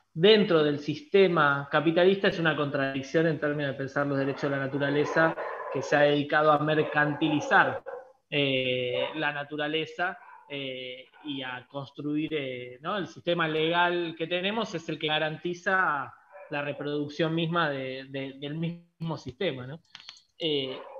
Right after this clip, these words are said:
y que en definitiva esa contradicción hay que pensarla a lo largo de la historia y cómo se fue resolviendo a lo largo de la historia a través de la lucha de los pueblos,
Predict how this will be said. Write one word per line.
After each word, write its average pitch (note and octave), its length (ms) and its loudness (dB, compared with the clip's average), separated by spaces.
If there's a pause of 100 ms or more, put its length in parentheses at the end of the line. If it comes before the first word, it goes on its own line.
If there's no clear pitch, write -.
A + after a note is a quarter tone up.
(140)
y F3 160 -8
que F#3 220 2
en F3+ 100 -2
definitiva G#3+ 960 -2
esa G3+ 280 -6
contradicción F#3+ 920 -4 (720)
hay F#3+ 140 2
que F#3+ 100 0
pensarla G#3 560 0
a F#3 40 2
lo D#3+ 120 2
largo F#3 360 0
de D#3 100 0
la D3+ 80 -4
historia F#3+ 720 0
y D#3 260 -10
cómo F#3+ 240 -4
se F3 140 -8
fue E3+ 160 -6
resolviendo E3+ 760 -2
a D#3 60 0
lo D3+ 140 -4
largo E3 240 0
de E3+ 60 0
la F3+ 60 0
historia G3+ 420 -2
a D#3+ 40 -4
través D#3+ 300 -2
de D#3 60 -6
la D3 120 -4
lucha D3+ 300 -6
de C#3+ 60 -4
los C#3 120 -8
pueblos, C#3 460 -2